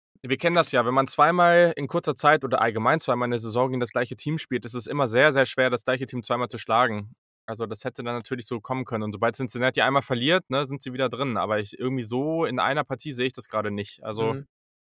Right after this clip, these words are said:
Speaker 1: ja, schwierige Sache. Also, das, äh, na ja, okay, gut.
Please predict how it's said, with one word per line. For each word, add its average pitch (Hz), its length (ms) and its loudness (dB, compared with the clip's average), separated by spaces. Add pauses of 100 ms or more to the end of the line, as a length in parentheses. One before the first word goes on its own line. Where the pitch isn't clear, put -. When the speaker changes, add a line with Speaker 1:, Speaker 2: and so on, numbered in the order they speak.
(240)
Speaker 1:
ja, 123 220 6 (400)
schwierige 135 400 -4
Sache. 110 340 -2 (160)
Also, 107 480 -6 (260)
das, - 280 -16
äh, - 40 -10 (1800)
na 165 100 4
ja, 117 120 6 (180)
okay, 104 220 -2 (160)
gut. - 260 -12